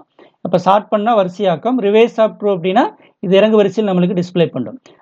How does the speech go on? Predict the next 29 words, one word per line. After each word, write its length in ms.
அதுக்கு 280
பிறகு 220
என்ன 140
பண்றான்னா 360
அரே 260
வேல்யூவை 460
ரோல 280
அசைன் 220
பண்ணிட்டு 260
ரோ 180
பிரிண்ட் 260
பண்ண 140
சொல்லிக்கிற 360
ஃபைல் 260
க்ளோஸ் 260
பண்ணியாச்சு. 400
சரி, 280
இந்த 300
நிரல் 300
வந்து 160
எப்படி 260
இயங்குது 360
அப்படின்னு 240
சொல்லி 180
பார்க்கலாம். 460
இதுல 280
பார்த்தீங்கன்னா, 300
ஒரு 120
சி 100